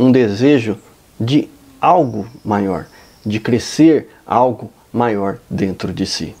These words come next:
A sombra psicológica é uma área do inconsciente responsável por gerenciá-lo. Na sombra se encontra tudo aquilo que geramos, reprimimos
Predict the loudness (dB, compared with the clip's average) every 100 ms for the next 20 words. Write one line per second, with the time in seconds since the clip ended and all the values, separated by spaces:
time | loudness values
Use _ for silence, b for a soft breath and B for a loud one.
0 | -6 -4 -2 0 0 -2 -10 -2 0 2
1 | 0 0 -4 -4 -2 0 0 2 0 0
2 | -2 -4 -4 -4 -4 -2 0 0 2 -2
3 | 0 -2 0 0 -2 -4 -6 -6 -2 -2
4 | -2 -4 -2 0 -2 -8 B B B -8
5 | -4 -2 -2 0 2 0 -2 -6 b -10
6 | 0 0 2 0 0 -4 0 0 0 -2
7 | -2 -2 0 2 2 2 2 -2 -14 b
8 | b b b _ -8 -6 -2 2 4 4
9 | 2 0 -12